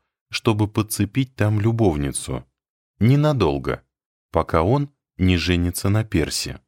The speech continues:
Он сам презирал мужчин, которые, едва отойдя от алтаря, нарушали свои брачные обеты. «Возьму, пожалуй, серого Гунтера, Трегвин».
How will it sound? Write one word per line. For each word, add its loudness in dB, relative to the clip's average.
Он 4
сам 0
презирал -2
мужчин, -2
которые, 0
едва 0
отойдя -4
от -8
алтаря, -2
нарушали 0
свои -4
брачные -4
обеты. -8
«Возьму, 2
пожалуй, 0
серого 0
Гунтера, -2
Трегвин». -4